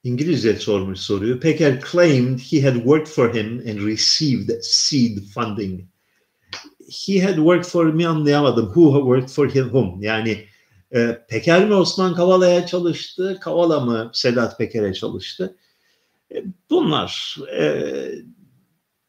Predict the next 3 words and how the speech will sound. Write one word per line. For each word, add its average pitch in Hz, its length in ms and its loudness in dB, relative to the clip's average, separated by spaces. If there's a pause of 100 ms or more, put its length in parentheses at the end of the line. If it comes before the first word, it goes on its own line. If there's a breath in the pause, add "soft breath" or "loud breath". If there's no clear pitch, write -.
(360)
kuvvetli 170 580 4
delilleri 143 480 6
olmadan 139 840 -4